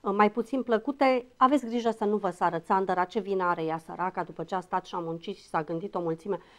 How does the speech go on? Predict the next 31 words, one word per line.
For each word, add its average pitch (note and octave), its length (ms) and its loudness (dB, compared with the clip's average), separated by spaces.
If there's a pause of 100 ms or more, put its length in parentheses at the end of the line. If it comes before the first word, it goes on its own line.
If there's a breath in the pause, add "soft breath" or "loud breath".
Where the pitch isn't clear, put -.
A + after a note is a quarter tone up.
(140 soft breath)
ce - 120 -10
să A3 140 0
vă F#3 100 -2
facă G#3+ 340 -4
de F#3 100 -2
mâncare G#3 500 2 (480 soft breath)
<clears throat> E4+ 640 12
în A#3 120 6
această A3+ 380 6
zi G#3 140 -2
în G#3+ 100 4
care F#3+ 220 4
mergeți F#3+ 560 -4
la E3 160 -2
ea? D3+ 260 -10
Nu D#4 420 6
o C4 80 8
certați, A#3 600 2
nu A3+ 120 4
vă A3+ 140 2
supărați G3+ 580 -2
pe F#3+ 80 -2
ea, G3 280 4 (320 soft breath)
nu C4 360 6
o A#3+ 40 12
chinuiți. A#3 760 2
Este D4+ 360 4
o G#3 140 6
zi D#4 260 0
în A#3 180 6
care A#3+ 420 8